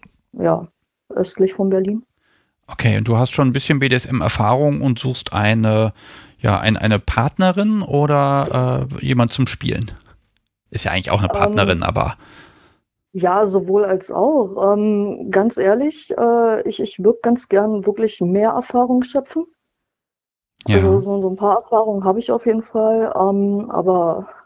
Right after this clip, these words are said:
Speaker 1: ich meine, man kann natürlich <laughs> immer mehr dazulernen, ne, ist klar.
Speaker 2: Definitiv. Ähm,
Speaker 1: Ähm, ja, deswegen, äh, ja, entweder spielen oder halt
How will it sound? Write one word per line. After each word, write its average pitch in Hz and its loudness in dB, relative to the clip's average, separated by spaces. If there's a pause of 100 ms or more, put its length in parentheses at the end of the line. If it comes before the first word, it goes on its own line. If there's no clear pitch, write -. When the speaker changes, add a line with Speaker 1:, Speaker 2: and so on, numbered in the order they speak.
(160)
Speaker 1:
ich - -10
meine, 196 2
man 190 2
kann 208 2
natürlich 196 0
<laughs> 226 0
immer - -
mehr 196 2
dazulernen, 185 0
ne, 185 0
ist - -12
klar. 170 -10 (460)
Speaker 2:
Definitiv. 113 0 (640)
Ähm, 101 2
Speaker 1:
Ähm, 202 0 (260)
ja, 180 2
deswegen, 214 2
äh, 190 2
ja, 180 2
entweder 196 0
spielen 214 0
oder 220 2
halt 220 2